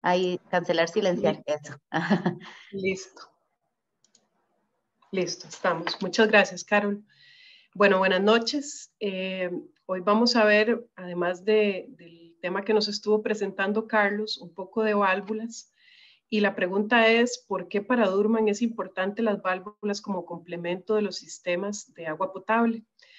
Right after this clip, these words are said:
Speaker 2: Porque justo nosotros estamos viendo el tema o los temas de los, de los elementos metalmecánicos como unos sistemas integrales. Es decir, un sistema de agua potable no solamente lleva tubería,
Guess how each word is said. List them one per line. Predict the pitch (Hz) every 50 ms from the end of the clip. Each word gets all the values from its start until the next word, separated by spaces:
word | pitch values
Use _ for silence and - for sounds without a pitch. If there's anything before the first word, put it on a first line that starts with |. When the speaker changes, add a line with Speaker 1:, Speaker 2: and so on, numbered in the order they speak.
| - - - _ _ _
Speaker 2:
Porque | - 208 214 - - 208
justo | 208 214 220 220 220 - - - - 262 254 254 247 - - - _
nosotros | - 202 185 - 196 196 190 - 226 247 233 - 214
estamos | 202 - - 202 196 208 226 240 220
viendo | 220 220 214 214 220 208 220
el | 214 202 202 208
tema | _ 190 185 190 202 208 214 214 - - _ _ _ _ _ 180 180 -
o | - 185 180
los | 180 180 175 170 175 - -
temas | - 196 196 196 208 226 233 233 - - - 170
de | 170 170 165
los, | 160 160 160 160 160 - - - _
de | _ 170
los | 170 165 160 -
elementos | 175 165 165 165 170 170 175 175 - 202 202 208
metalmecánicos | 214 202 208 - 208 202 208 208 208 - 202 196 202 202 202 - 226 226 - _ _ - - - _ _ _ _ _
como | _ - - 226 226 214 220 226 233 233 233 214 - - _ _
unos | - 185 190 220 220
sistemas | 220 - 208 - - - 202 208 220 226 233 - _
integrales. | 208 196 180 - 185 175 175 180 180 185 175 175 175 - - - - - _
Es | - 202 196
decir, | 226 226 226 202 180 175 175 - _ _ _ _ _ _ _ _ _
un | _ 202 208 214
sistema | 208 - 269 269 - - 262 233 214 190
de | 185
agua | 190 196 196 240 240
potable | 240 233 - - 220 214 220 220 233 240 240 240 - -
no | - 196 196 202 214 233 240
solamente | 240 - 247 233 233 233 226 214 214 220 226 208
lleva | 180 196 196 208 202
tubería, | - 196 185 175 175 175 175 170 170